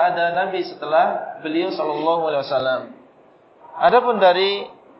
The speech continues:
hadis-hadis Nabi sallallahu alaihi wasallam, maka jumlahnya banyak. Jumlahnya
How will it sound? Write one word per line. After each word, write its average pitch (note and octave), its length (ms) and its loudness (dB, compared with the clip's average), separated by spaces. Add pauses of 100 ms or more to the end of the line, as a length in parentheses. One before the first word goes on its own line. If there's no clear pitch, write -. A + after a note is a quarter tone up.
(400)
hadis-hadis F3+ 640 0
Nabi F3+ 240 -2
sallallahu E3 480 -2
alaihi D#3 160 -6
wasallam, E3 300 -2 (960)
maka E3 320 0
jumlahnya E3+ 520 -2 (1300)
banyak. F#3 420 2 (760)
Jumlahnya D#3+ 800 -2